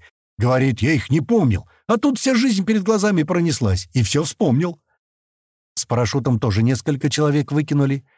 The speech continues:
для обкатки, так сказать, самого процесса. Ох, и смотрели мы на них с огромным удовольствием. А как смотрели те, кто хочет сам прыгнуть? Но это только после официального открытия.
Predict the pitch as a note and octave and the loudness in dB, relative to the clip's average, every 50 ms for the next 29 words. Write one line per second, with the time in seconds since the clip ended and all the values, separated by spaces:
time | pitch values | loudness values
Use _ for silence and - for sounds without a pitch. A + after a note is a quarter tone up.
0 | _ _ - A#2 G#2 G#3 G#3 - - C#3+ A2 - - - - - F#2+ - - - | _ _ -2 -2 0 0 -2 -2 -2 -2 -2 -2 -2 -2 -2 -2 -4 -4 -4 -4
1 | D#3 B2+ C3 G#2 F#2+ - - - - C3+ C#3+ C#3 A2+ G2 F#2+ C3+ D3+ - - A2 | -2 0 0 -2 -2 -4 -6 -4 -2 0 0 0 0 0 -2 -2 -2 -2 -2 -2
2 | F#2 - - F2 - - - - - _ _ _ _ _ _ - F3+ E3 D#3+ - | -2 -2 -4 -6 -8 -10 -16 -20 -20 _ _ _ _ _ _ -2 0 0 0 0
3 | - C3+ - - C3+ B2+ A#2+ F#3 F#3+ G#3 G#3+ G#3 G#3 G3+ G3 F#3+ F#3+ F#3+ F#3+ F#3+ | -2 -4 -2 0 0 0 0 -2 -4 -2 0 0 2 2 0 0 0 0 0 0
4 | F#3+ F3+ - - - C#3+ A#2+ G2 F2+ G2+ A2+ D3 E3 E3 D#3+ D3+ C3+ B2 A#2 A2+ | -2 -2 -4 -4 -2 -2 0 0 0 0 0 0 -2 -2 -2 -2 0 2 2 2
5 | G#2 A2+ A#2 C3 D#3 D#3 A#2+ - - - E2+ D#2+ D#2 - _ _ _ _ _ _ | 2 0 -2 -2 -4 -4 -4 -2 0 0 0 0 0 -4 _ _ _ _ _ _
6 | _ - G2+ A2 - C3 B2 - - C3 A#2+ A2+ - C3+ C3 A#2+ A#2 A2+ G2 - | _ -6 -4 -2 -2 -2 -4 -2 -2 -2 -2 0 0 0 0 2 0 0 0 0
7 | C3 B2 A#2 - - B2 A2 - B2+ A#2 G#2 - G#2+ - - - - A2+ C#3 F3 | -2 -2 -2 -2 -4 -6 -4 -2 -2 -2 -2 -2 -4 -2 -2 -2 -2 -2 -2 -2
8 | F3+ - G#3+ A3+ A#3 G#3+ E3+ C#3 A2+ F#2+ E2 E2+ - - _ _ _ _ _ _ | -4 -4 -2 0 0 0 0 0 -2 -2 -2 -6 -10 -16 _ _ _ _ _ _
9 | _ _ _ _ - D#3 F#3+ F#3 F3 F3 D#3+ E3 D3+ E3 D#3+ D3+ C#3+ D3 C3+ A#2 | _ _ _ _ -2 0 0 2 0 0 -2 -2 -2 -2 -2 -2 -2 -4 -2 0
10 | D3 D3+ D#3 D3+ F#3+ F#3+ E3+ - G#3 - - C#3+ B2+ B2 B2+ C3+ C#3 D#3+ D#3 - | 0 0 0 0 -2 -2 -2 -2 -2 -2 0 0 0 0 0 0 -2 -2 -2 -2
11 | - B2 G2 F#2 - A#2 G#2+ G#2+ G#2+ | -2 -2 -2 0 0 -2 -2 -2 -4